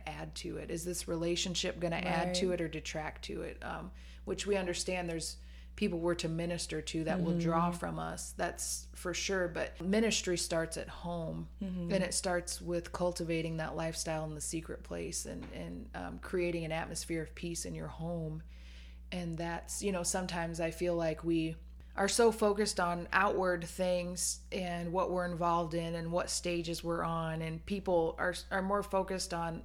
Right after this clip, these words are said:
Speaker 1: on that, on the outward picture. But to really be successful and long-term is, is to create an inward lifestyle that,
Speaker 2: Right.
Speaker 1: that is constantly feeding you.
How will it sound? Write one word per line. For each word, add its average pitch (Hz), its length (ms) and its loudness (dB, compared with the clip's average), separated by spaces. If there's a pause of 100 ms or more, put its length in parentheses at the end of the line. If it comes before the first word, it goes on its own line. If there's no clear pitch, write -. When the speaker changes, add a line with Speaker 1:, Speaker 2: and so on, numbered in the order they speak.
Speaker 1:
on 170 280 0
that, 185 400 4
on 170 100 -2
the 170 140 -4
outward 185 480 0
picture. - 440 -2
But - 280 -2 (640)
to 196 120 2
really 190 360 4
be 185 320 0
successful 175 720 0
and 165 180 -2
long-term 170 720 -2
is, 165 300 -2
is 170 280 -2
to 165 100 -4
create 170 480 -2
an 165 100 -4
inward 165 540 -4
lifestyle 156 960 -4
that, 160 280 -6 (160)
Speaker 2:
Right. 180 360 -6
Speaker 1:
that 170 160 2
is 160 400 -2
constantly 170 540 0
feeding 165 500 -2
you. 156 420 -4